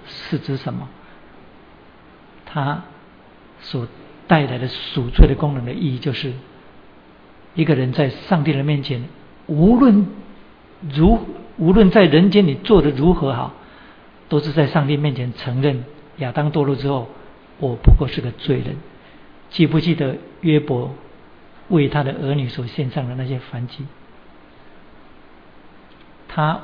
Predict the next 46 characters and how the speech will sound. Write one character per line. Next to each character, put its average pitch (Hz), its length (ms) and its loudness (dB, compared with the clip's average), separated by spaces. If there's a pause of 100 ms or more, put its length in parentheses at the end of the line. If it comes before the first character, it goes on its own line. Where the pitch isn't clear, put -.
(120)
为 202 180 2
他 156 140 0
的 147 80 -2
儿 147 160 -2
女 143 120 -2
所 127 140 -6
献 143 180 -4
的 127 100 -4
燔 127 220 -6
祭， 135 240 -6 (300)
圣 156 160 0
经 151 100 2
里 135 60 -2
面 143 140 -4
有 123 100 -6
提 135 140 -4
到 139 140 0
说 139 120 -2
他 151 140 -2
儿 147 160 -4
女 151 100 2
犯 127 240 0
罪 147 160 4
吗？ 131 240 -4 (300)
没 131 160 -4
有。 135 80 -6 (1120)
他 170 120 2
是 175 120 -2
在 185 160 4 (180)
家 214 380 6
里 147 140 2
的 151 120 2
家 208 400 6
宴 214 300 8
席 147 260 -2
之 175 160 6
后 165 160 6
呢， 139 160 -2 (580)
他 147 120 -2
就 151 100 0
马 127 140 -2
上 135 160 -4
献 135 240 -2
上 131 180 -2
为 120 140 -6
祭， 131 140 -10